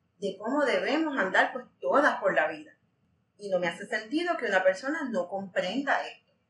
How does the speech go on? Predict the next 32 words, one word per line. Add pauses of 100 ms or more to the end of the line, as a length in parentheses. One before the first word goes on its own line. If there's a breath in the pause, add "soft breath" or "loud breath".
(360)
Pero (440)
cada
cual
desde
su
perspectiva
que,
que
entiende
y
están
viviendo
su
vida. (640)
La
felicidad
para
mí
no
es
una
actitud
pasajera. (680)
Es
parte
de
mi
personalidad, (360)
estilo
de
vida, (300)
propósito,